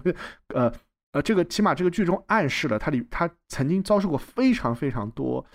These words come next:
呃，不论是经济上还是其他的不公平的待遇，就是他总是觉得自己是被利用的。呃，最开始他也讲了一些这些话，但是可能结合他那个耍大牌的行为，你都觉得他就是一个，呃，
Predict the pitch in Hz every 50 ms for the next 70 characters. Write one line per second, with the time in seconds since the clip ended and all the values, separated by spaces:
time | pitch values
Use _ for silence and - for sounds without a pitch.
0 | - - - _ - 113 113 123 143 160 147 139 139 - - 202 208 190 190 165
1 | 120 120 101 101 - 117 117 113 - - 131 110 - 139 143 143 135 113 - -
2 | _ _ _ _ _ - 190 160 - 190 190 190 - - 113 117 123 - 143 120
3 | - - - - - 139 127 147 131 127 143 147 151 147 - 113 101 107 - 143
4 | 117 117 110 120 127 - - 123 113 117 - - - 131 120 117 123 160 147 127
5 | 120 107 - - - - - _ _ _ _ - - - - 254 240 - 254 269
6 | 247 - - 117 170 165 165 - - - _ _ _ 139 131 123 127 127 - -
7 | 139 95 90 - 135 170 175 160 - 117 110 - 135 117 - 123 117 104 - 147
8 | 127 107 - 151 147 139 - 143 123 - - _ _ _ - - 131 117 113 123
9 | 143 160 - - 135 135 135 165 143 143 151 147 139 123 - - - 120 127 120
10 | - 123 - 151 156 - 123 113 113 117 113 107 117 120 120 123 117 113 127 127
11 | - 135 131 139 123 117 113 110 113 120 120 110 - - _ _ _ _ _ -
12 | 110 107 104